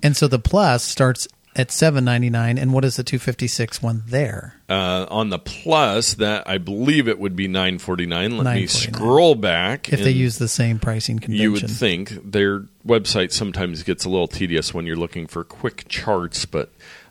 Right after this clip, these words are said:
Speaker 2: I'm sure those will be available everywhere online soon. Um, so two hundred and fifty-six is nine forty-nine. Yeah, so
Speaker 1: Yeah.
Speaker 2: seven ninety-nine and nine forty-nine.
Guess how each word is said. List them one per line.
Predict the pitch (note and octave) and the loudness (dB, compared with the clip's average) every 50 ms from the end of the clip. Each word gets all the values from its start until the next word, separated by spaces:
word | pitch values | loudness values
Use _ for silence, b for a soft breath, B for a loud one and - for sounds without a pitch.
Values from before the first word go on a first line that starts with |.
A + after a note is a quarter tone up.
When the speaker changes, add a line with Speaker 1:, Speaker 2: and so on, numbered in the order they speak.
| B | B
Speaker 2:
I'm | - E2+ | -14 -10
sure | - - G2 F2+ | -4 -2 -2 0
those | D#2+ E2+ E2 D2+ E2 | 0 0 -2 -2 -4
will | D#2+ D2+ | -8 -6
be | C#2 D#2+ D2+ | -6 -4 -4
available | D2+ C#2+ D#2+ E2 D#2+ D#2+ D#2 D#2 D#2+ - - - | -4 -2 -2 -2 -2 -2 -2 -2 -4 -4 -4 -6
everywhere | E3 D#3 B2+ A#2 G2+ F#2 F2 E2 D#2+ D#2+ D#2+ | -4 -2 -2 -2 0 0 0 -2 -2 -4 -4
online | E2 D#2 D#2+ D#2+ D#2+ D#2 D#2+ D2+ | -6 -6 -8 -8 -8 -8 -8 -8
soon. | - - - G2 F2 D#2 D#2+ F#2 - B B B B B B | -6 -4 -4 -4 -4 -6 -6 -10 -12 B B B B B B
Um, | G2 G2 G2 F#2+ F#2 F#2 F#2 F#2 | -2 0 0 0 0 -2 -4 -4
so | - - - C3 A#2 A#2 A2+ G#2+ G#2 G2+ F#2 - - - - - - - - _ - - _ - - - - - _ - | 0 4 6 6 8 8 8 6 4 2 -2 -12 -18 -20 -20 -20 -20 -20 -20 _ -20 -20 _ -20 -18 -18 -20 -12 _ 0
two | - D3+ D#3+ D#3 | 4 4 6 6
hundred | D3+ C#3 C3+ C3 C3 B2 | 4 4 4 2 2 2
and | A#2+ A2+ - | 0 -4 -4
fifty-six | - C#3 C3+ - C3 A#2+ G#2+ - - B2 A2 - - - - | -2 -2 -2 -2 -2 -2 0 0 2 0 0 0 0 -2 -2
is | - G#2 G2 F#2+ F#2+ F2 - - | 0 0 0 0 0 -2 -2 -2
nine | A2 G2 G2+ G2+ F#2+ F#2 F2 | -2 0 0 0 0 -2 -4
forty-nine. | - - F2 E2 E2 D#2+ D#2+ D#2 D2+ C2+ D2 | -4 -4 -4 -2 -2 -2 -2 -2 -4 -4 -2
Yeah, | E2+ F2+ E2 D#2 | -2 0 0 0
so | D2+ - - G2 | 0 -2 0 0
Speaker 1:
Yeah. | B2 A#2 | 2 4
Speaker 2:
seven | C3 B2+ B2 A#2+ | 4 4 4 2
ninety-nine | A#2 A2 G#2+ G#2+ G2 G2 G2 G2 F#2+ F#2 | 0 0 0 0 0 0 0 0 -2 -2
and | F#2 F#2 | -4 -2
nine | F#2+ F#2+ G2 G2+ G2 F#2 | -2 -2 -2 -2 -4 -4
forty-nine. | - - G2 F#2 F#2 F2+ F2 F2 E2+ E2+ E2+ D#2+ E2 F2 | -4 -2 -2 -2 -2 -2 -2 -2 -2 -2 -2 -2 -4 -6